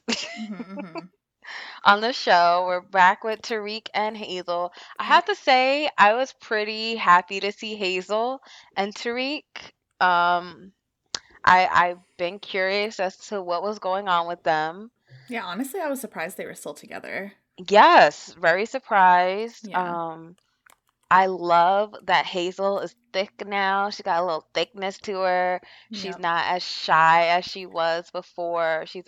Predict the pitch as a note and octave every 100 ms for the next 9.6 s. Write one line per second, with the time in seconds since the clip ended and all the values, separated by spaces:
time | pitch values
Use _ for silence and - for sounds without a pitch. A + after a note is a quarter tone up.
0 | - E3 F3 F3 C3 E3 E3 D#3 D3 E3+
1 | D#3+ D#3+ - F3 E3 D#3+ D#3 D#3 _ -
2 | - - F3 F3 E3+ - D#3+ D#3+ E3 -
3 | E3+ D3+ D3+ D3+ D#3 D#3+ - _ _ _
4 | _ _ _ _ _ _ E3 E3+ E3 E3
5 | D#3+ E3 E3 F3 F3+ _ _ _ _ _
6 | _ _ _ _ _ - - - - G#3+
7 | G3+ - F3+ - A3+ G3+ G3+ A3 F#3 F3
8 | G3 F#3 E3 D#3+ F#3 E3+ - G#3+ D#3+ D3+
9 | D#3+ D#3+ F3 G3+ E3+